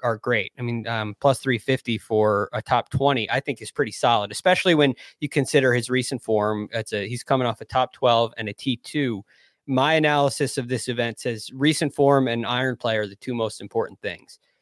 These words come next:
And Henrik Norlander's iron play has been great. He's inside the top forty strokes gained approach. He's hitting over seventy-four percent of his greens in regulation. Also seems to be, um, a common theme for winners here is they do very well, um,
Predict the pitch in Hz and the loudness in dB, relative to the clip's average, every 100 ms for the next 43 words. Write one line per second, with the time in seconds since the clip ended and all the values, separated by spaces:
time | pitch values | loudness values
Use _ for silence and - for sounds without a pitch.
0 | _ _ 139 120 139 143 127 135 131 120 | _ _ -2 0 2 2 2 2 2 0
1 | 113 - 117 117 117 101 95 101 95 92 | -2 -2 -2 -2 -2 -2 -2 -4 -6 -4
2 | 113 110 - 117 120 120 123 110 - 117 | -2 -2 -4 -6 -6 -2 0 -2 -2 -2
3 | - 131 120 123 113 - 113 - 113 95 | 0 0 2 0 -4 -2 -2 -2 -6 -6
4 | - 131 127 - - _ 131 165 139 131 | 0 0 0 -4 -20 _ 0 2 4 4
5 | 131 120 113 - 131 127 120 - 131 131 | 2 0 -4 -2 0 0 -2 0 2 2
6 | 123 - 127 117 107 - 117 117 120 110 | -2 -4 -4 -4 -8 -4 -2 -2 -2 -4
7 | 104 101 107 120 - 127 - - _ 120 | -4 -4 -4 -2 -2 -4 -4 -18 _ 2
8 | 131 143 123 135 127 - 127 127 123 117 | 4 2 2 0 -2 -4 -4 -2 -2 -4
9 | - _ - 117 113 - 123 - 131 127 | -12 _ -2 0 -2 -4 -6 0 0 2
10 | 117 - 123 120 - 113 120 131 123 - | -2 -2 -2 -2 -2 0 2 2 0 -2
11 | 120 107 104 - 113 104 117 113 110 117 | -2 0 -2 -4 -6 -2 -2 -2 -2 0
12 | 113 104 107 107 - 117 104 92 | 0 0 0 0 -2 -4 -4 -6